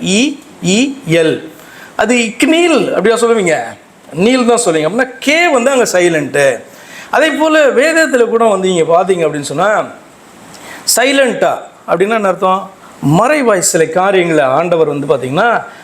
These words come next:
வைப்பார். தன்னுடைய பிள்ளைகள் வந்து பாத்தீங்கன்னா அதை புரிந்து கொள்ள வேண்டும், தேடினா அது கிடைக்கும் அப்படின்ற மாதிரி பாத்தீங்கன்னா அது காணப்படும். அது மிக முக்கியமான செய்தியாய் காணப்படும். அந்த சைலண்ட் அல்லது மறைவாய் காணப்படுகிற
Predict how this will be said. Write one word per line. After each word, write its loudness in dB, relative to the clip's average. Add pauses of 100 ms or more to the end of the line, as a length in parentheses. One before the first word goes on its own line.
(220)
வைப்பார். 0
தன்னுடைய 2
பிள்ளைகள் 0
வந்து 2
பாத்தீங்கன்னா 0
அதை 0
புரிந்து 0
கொள்ள 2
வேண்டும், -2
தேடினா 0
அது -2
கிடைக்கும் -2 (480)
அப்படின்ற 2
மாதிரி 0
பாத்தீங்கன்னா 0
அது 2
காணப்படும். -2 (320)
அது 2
மிக 2
முக்கியமான 2
செய்தியாய் 0
காணப்படும். -2
அந்த -4
சைலண்ட் 0
அல்லது -2
மறைவாய் 2
காணப்படுகிற 0